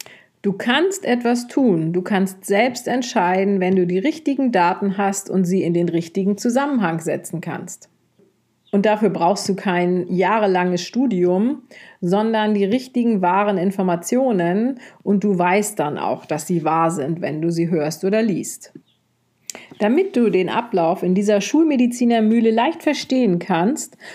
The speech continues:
und dann etwas in deinem Leben verändern kannst, dafür habe ich extra einen Minikurs mit dem Namen Sie haben dich belogen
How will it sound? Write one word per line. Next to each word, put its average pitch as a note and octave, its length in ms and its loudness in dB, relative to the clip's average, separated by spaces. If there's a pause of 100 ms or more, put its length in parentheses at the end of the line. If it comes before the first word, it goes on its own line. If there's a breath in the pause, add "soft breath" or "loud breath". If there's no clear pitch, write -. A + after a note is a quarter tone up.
(120)
und F3+ 160 0
dann C4+ 180 2
etwas G#3+ 540 0
in G3 180 2
deinem F#3+ 320 2
Leben G#3+ 320 2
verändern G3+ 540 0
kannst, G3 440 -2
dafür A#3+ 300 2
habe A3 120 2
ich G3+ 100 -4
extra A3+ 340 -4
einen G3+ 320 2
Minikurs A#3 720 2
mit G3+ 200 2
dem F#3 200 2
Namen G3 580 2
Sie E3+ 240 -2
haben F#3 340 2
dich F#3+ 240 -2
belogen G3+ 680 2